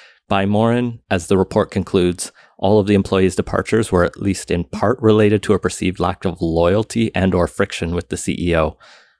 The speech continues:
So essentially, dissent became not an option within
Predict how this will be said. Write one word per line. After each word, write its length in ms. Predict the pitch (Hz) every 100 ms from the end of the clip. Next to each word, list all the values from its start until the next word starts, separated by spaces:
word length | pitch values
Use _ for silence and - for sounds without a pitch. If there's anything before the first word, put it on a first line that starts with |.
| _ _
So 140 | 110
essentially, 720 | 98 110 110 113 98 87 - _ _ _ _ _ _ 113
dissent 460 | 101 - 110 104 - _ _ _
became 680 | - 104 - 92 92 87 87 - _
not 380 | 98 92 90 87
an 120 | 85
option 440 | 82 - - 78 85
within 480 | 87 92 82 82